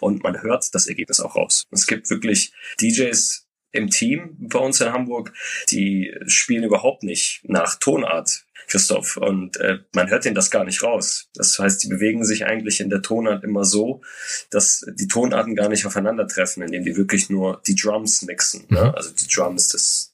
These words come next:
Speaker 1: die, die Kick, die Percussion und Co.
Speaker 2: Die
Speaker 1: Da
Speaker 2: Bassline
Speaker 1: ist
Speaker 2: und so.
Speaker 1: Die Bassline, da ist, da ist, da ist der Key,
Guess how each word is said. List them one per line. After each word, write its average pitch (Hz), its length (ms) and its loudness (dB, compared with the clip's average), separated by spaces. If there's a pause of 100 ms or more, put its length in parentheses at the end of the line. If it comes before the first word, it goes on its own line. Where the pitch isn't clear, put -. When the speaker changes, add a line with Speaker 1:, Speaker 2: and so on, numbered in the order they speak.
Speaker 1:
die, - 280 -6 (560)
die 196 100 -2
Kick, - 540 -2
die 95 80 0
Percussion 95 580 0
und - 220 -12
Co. - 400 -2 (100)
Speaker 2:
Die - 60 4
Speaker 1:
Da - 60 0
Speaker 2:
Bassline 82 520 4
Speaker 1:
ist - 60 -2
Speaker 2:
und 87 100 0
so. 80 200 2 (280)
Speaker 1:
Die - 60 2
Bassline, 92 640 -2
da 90 100 0
ist, - 320 -2
da - 60 -2
ist, - 340 -2
da - 60 2
ist - 160 2
der 95 80 -4
Key, 156 540 0